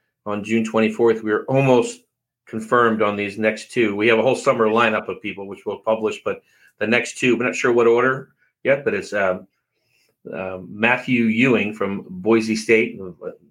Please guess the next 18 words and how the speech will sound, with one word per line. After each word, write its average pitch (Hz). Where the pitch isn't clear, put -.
Brian's 104
counterpart 107
there, 101
will 95
be 95
talking 98
about 98
some, 101
some 107
of 98
the 92
same 117
topics, 101
but 95
diving 101
in 101
other 101
areas. 98